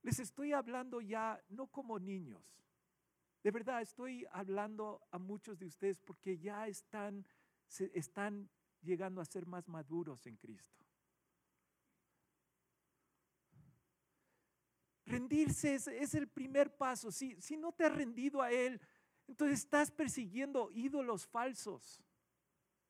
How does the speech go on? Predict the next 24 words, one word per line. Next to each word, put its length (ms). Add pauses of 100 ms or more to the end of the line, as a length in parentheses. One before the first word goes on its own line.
(440)
Y 120
esos 280
ídolos 460
falsos 640 (260)
son 400
esas 320
cubetas 920 (280)
que 100
tienen 440
los 180
huecos. 680 (1300)
Y 80
los 220
llenas, 960 (800)
pero 200
luego 400
los 260
miras 460
y 60
están 380
vacías. 840 (1700)
No, 140
it's 120
like 260